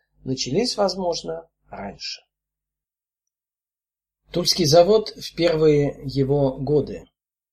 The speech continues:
Выяснить, что произошло на заводе в первые годы его существования,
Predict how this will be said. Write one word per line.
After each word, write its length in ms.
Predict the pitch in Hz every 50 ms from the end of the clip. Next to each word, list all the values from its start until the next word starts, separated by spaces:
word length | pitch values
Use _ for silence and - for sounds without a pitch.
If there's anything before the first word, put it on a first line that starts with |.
| _ _ _ _ _ _ _ _ _ _ _ _
Выяснить, 640 | - 127 131 190 233 233 202 - - - 175 160 139
что 280 | - - - 196 196 180
произошло 560 | - 156 160 156 139 165 160 156 - 190 185
на 100 | 175 160
заводе 560 | 143 139 160 156 156 190 185 156 147 143 131
в 140 | 131 - -
первые 340 | - 170 165 156 156 156 143
годы 240 | 139 151 151 127 131
его 240 | 127 131 131 135
существования, 1040 | 131 - - 131 - - - - 131 135 147 180 208 226 208 185 139 120 - -